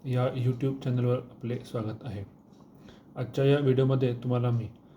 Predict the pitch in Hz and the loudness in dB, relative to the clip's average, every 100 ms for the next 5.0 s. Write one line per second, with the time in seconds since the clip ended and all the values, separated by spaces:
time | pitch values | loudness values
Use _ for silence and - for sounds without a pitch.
0 | - - 120 117 131 139 120 131 120 107 | -20 -6 -2 2 2 2 0 -2 -2 -4
1 | - - - - 123 113 139 135 131 123 | -8 -16 -20 -14 -6 2 4 6 4 4
2 | 117 117 120 127 120 120 135 135 131 131 | 2 0 0 0 2 0 0 2 0 0
3 | 123 127 127 123 120 120 107 - - - | -6 -4 -4 -2 -4 -4 -10 -12 -14 -4
4 | 120 117 131 123 117 113 113 123 - | -2 0 0 0 -2 -2 -4 -10 -14